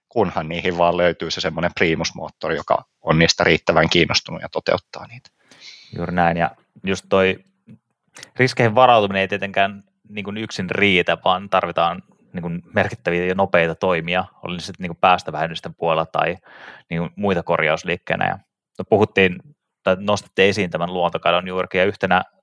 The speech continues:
Speaker 2: toimenpiteenä I P C C-raportti myös mainitsee, niin luonnonsuojelun ja ennallistamisen, ja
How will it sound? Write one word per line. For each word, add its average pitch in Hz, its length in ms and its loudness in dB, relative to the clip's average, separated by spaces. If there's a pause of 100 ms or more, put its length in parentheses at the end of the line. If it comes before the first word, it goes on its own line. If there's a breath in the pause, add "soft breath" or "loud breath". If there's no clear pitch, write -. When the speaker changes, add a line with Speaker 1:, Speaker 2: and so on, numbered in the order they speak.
Speaker 2:
toimenpiteenä 95 460 2
I 98 120 4
P - 80 -2 (140)
C 90 180 0
C-raportti 92 960 -2
myös 80 200 -6
mainitsee, 80 600 0 (540 soft breath)
niin 80 220 -6
luonnonsuojelun 87 760 2
ja 73 80 -2
ennallistamisen, 110 960 -4 (200)
ja 87 200 4